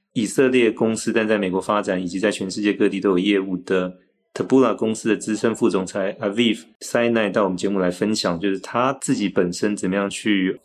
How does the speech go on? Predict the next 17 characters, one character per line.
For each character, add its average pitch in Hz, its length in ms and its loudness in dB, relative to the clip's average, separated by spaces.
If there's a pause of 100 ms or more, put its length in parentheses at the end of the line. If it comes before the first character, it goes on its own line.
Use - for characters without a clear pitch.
实 - 300 -2
践， 107 300 2
就 107 100 -6
是 98 360 -2 (380)
增 135 240 2
强 110 380 -2
组 101 160 -4
织 113 140 -2
的 117 100 4
人 98 160 -2
才 92 160 -4
密 98 160 -2
度 95 140 -2
这 95 100 -4
个 90 80 0
事 - 180 -4
情。 - 220 -10